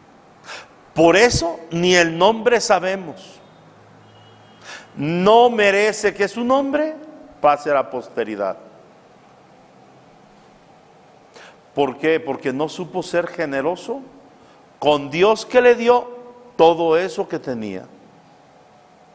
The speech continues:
Y ante esa realidad, pues los apóstoles se cuestionaron.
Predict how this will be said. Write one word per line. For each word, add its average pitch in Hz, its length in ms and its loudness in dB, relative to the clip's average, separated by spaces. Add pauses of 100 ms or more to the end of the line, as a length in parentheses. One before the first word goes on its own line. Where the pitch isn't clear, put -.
(1120)
Y 165 140 2
ante 165 380 2
esa 208 220 -2
realidad, 262 600 4 (1300)
pues 151 160 2
los 147 200 -2
apóstoles 202 1000 0 (840)
se - 180 -6
cuestionaron. 147 800 -4